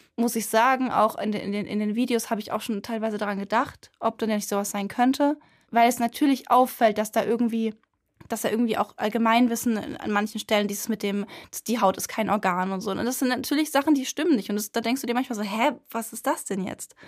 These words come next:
Und man merkt irgendwie, dass er anders ist. Das, dass das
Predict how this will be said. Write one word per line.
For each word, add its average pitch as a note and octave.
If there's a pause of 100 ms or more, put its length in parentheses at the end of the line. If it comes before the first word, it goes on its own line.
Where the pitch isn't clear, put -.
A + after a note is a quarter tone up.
(600)
Und C4+
man C4
merkt D#4
irgendwie, C#4
dass B3+
er B3
anders A#3+
ist. - (420)
Das, -
dass B3+
das -